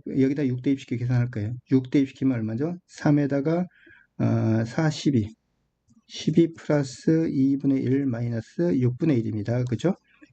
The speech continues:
이게 육분의 삼에서, 어, 육분의 일을 빼주고 나면 육분의 이가 남죠. 그러면 얼마 나오죠? 십이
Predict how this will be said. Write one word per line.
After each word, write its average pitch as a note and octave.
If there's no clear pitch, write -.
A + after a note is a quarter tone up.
이게 C3+
육분의 C3
삼에서, D3
어, A2+
육분의 B2
일을 B2
빼주고 C3
나면 C3
육분의 A#2+
이가 D3
남죠. G#2
그러면 A#2+
얼마 G#2+
나오죠? A2+
십이 -